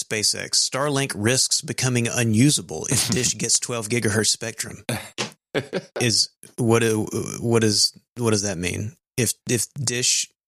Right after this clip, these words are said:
Speaker 1: are they talking about Dish Network?
Speaker 2: Yeah. Um, okay. I think I can explain this. Uh, the,
Speaker 1: Uh.
Speaker 2: the Dish Network is going to use five G at, uh, but that's at a, I think a twelve. So it's a, is it the twelve gigahertz spectrum?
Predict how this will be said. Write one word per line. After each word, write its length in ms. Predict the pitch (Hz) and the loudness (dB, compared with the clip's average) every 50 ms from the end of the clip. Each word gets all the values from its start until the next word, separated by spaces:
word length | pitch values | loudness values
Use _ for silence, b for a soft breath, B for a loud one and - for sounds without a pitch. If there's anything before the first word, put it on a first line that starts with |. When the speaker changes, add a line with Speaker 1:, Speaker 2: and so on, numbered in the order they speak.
| _ _ _ _ _ - | _ _ _ _ _ -2
Speaker 1:
are 60 | 107 | 0
they 80 | 104 120 | 0 2
talking 160 | 120 127 120 | 0 0 -2
about 120 | 110 101 98 | -2 0 0
Dish 220 | 104 113 - - | 0 0 0 -2
Network? 520 | - 95 - - - 143 123 - - - - - | -2 -6 -4 -2 0 0 -2 -2 -4 -8 -6 -4
Speaker 2:
Yeah. 560 | 123 123 120 120 113 104 98 92 92 90 85 - - | -2 2 4 4 6 6 6 6 4 4 2 0 0
Um, 520 | - 127 127 127 131 127 123 123 123 120 - - | 2 4 4 4 4 4 2 2 -2 -4 -2 -2
okay. 260 | 180 180 - 143 120 | -2 0 2 0 0
I 20 | 120 | 0
think 180 | - 175 160 139 | 0 0 -2 -2
I 40 | 107 | -2
can 160 | - 104 82 | -2 -2 -2
explain 380 | 73 - - - 76 67 65 65 | -2 -2 -2 -2 -2 -4 -4 -6
this. 220 | 67 78 - - - - _ _ _ _ _ _ _ _ _ _ _ _ _ _ _ _ _ _ _ _ _ _ _ _ - - - | -4 -4 -4 -4 -4 -6 _ _ _ _ _ _ _ _ _ _ _ _ _ _ _ _ _ _ _ _ _ _ _ _ -12 -4 -2
Uh, 260 | 107 95 90 87 90 | 0 2 2 2 2
the, 120 | 87 - 107 104 107 | 0 0 -2 -4 -2
Speaker 1:
Uh. 60 | 104 | -2
Speaker 2:
the 80 | - 110 | -2 0
Dish 280 | 101 143 170 165 - | 2 4 4 4 4
Network 400 | 120 123 123 - 113 107 104 - 107 | 2 0 0 2 2 0 2 2 -2
is 120 | 95 87 | -2 -2
going 240 | 87 98 101 104 95 | 0 0 0 0 0
to 100 | - 98 | 0 -2
use 220 | 92 92 90 - | -2 0 0 0
five 400 | - - 90 87 95 95 95 90 | 2 2 2 2 2 0 0 -4
G 520 | 90 87 82 85 90 90 98 110 123 127 - _ _ - | -4 -2 0 0 0 0 0 -2 -4 -6 -10 _ _ -4
at, 340 | 87 85 80 - - - 92 | -2 -2 -2 -2 -2 0 0
uh, 260 | 85 80 78 76 76 | 2 0 0 -2 -2
but 140 | 73 90 85 | -2 -2 0
that's 200 | 95 92 - - | 0 0 2 0
at 100 | 92 82 | 0 -2
a, 100 | 80 - - | -4 -4 -6
I 40 | |
think 200 | - - 101 85 | -6 -6 -4 -4
a 40 | 92 | -4
twelve. 580 | - - - - - 101 98 98 101 98 - - - | -6 -2 -2 0 2 4 4 4 4 2 0 -2 -2
So 140 | - 95 92 | -2 -2 0
it's 120 | 87 - | 0 -2
a, 60 | 87 - - - - | -4 -4 -4 -6 -6
is 120 | - 104 - | -4 -4 -4
it 100 | 90 80 | -4 -4
the 60 | 82 | -6
twelve 340 | 80 - 101 98 101 92 90 | -4 0 2 2 2 2 0
gigahertz 500 | 92 101 92 87 87 85 92 87 82 - | 0 0 2 2 0 0 0 0 0 0
spectrum? 540 | - - - 101 101 - - - 71 65 | 0 0 0 -2 -2 -2 -4 -6 -6 -8